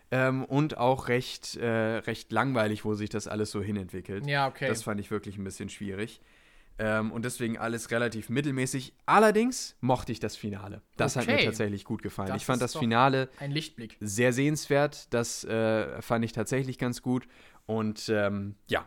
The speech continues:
Speaker 1: deswegen bin ich insgesamt so, der gesamte Vorbau, die ersten neun Folgen sind echt mittelmäßig und dann im Finale schafft man was, was ich interessant fand.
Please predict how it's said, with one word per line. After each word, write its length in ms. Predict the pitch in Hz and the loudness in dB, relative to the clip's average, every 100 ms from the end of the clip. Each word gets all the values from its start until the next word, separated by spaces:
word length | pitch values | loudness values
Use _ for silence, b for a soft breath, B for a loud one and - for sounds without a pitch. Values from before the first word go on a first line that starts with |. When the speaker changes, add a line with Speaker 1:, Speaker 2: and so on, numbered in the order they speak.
| - | -6
Speaker 1:
deswegen 380 | 131 - 143 143 | -6 -2 -2 0
bin 120 | 151 | 0
ich 300 | 160 160 - - - - - - | 0 -2 -12 -20 -20 -20 -20 4
insgesamt 560 | 180 233 - 165 170 175 | 6 6 2 0 0 2
so, 160 | 170 | 4
der 140 | 156 143 | 6 6
gesamte 340 | 147 208 214 | 6 6 4
Vorbau, 500 | - 185 175 165 165 | 4 6 8 8 6
die 140 | 147 120 | 4 6
ersten 360 | 151 170 - | 6 6 0
neun 260 | 165 165 170 | 2 4 2
Folgen 360 | - 160 160 151 | 4 6 6 4
sind 280 | 139 139 - _ - | -2 -4 -10 _ -2
echt 260 | 160 180 - | 0 0 0
mittelmäßig 640 | 170 175 165 165 165 156 | 0 2 0 0 -2 -2
und 100 | 131 | 0
dann 120 | 143 | 0
im 80 | 147 | 0
Finale 460 | - 139 147 185 180 | -2 0 4 4 2
schafft 280 | 175 165 | 0 0
man 140 | 165 147 | -2 -2
was, 160 | 143 147 | -2 -2
was 120 | 139 | -6
ich 100 | 131 | -6
interessant 480 | 131 - - 127 127 | -8 -8 -6 -6 -4
fand. 280 | - 117 | -6 -6